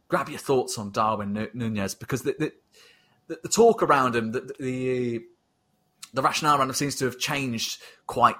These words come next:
considerably. You had those early comparisons to Erling Haaland, and then you had the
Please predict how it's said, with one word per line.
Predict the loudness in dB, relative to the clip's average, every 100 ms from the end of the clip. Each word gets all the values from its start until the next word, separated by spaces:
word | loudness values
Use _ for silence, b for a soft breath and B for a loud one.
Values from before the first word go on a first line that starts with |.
| -8
considerably. | -10 -4 -2 0 2 2 0 -2 -2
You | -4
had | -2
those | 0 0 2
early | 2 2
comparisons | -2 -2 2 2 0 -6 -8
to | -4
Erling | 0 0 -2
Haaland, | -2 2 4 2 -2 -6 -6
and | -4
then | -4 -6 -6
you | -8
had | -8 -8
the | -8 -8 -8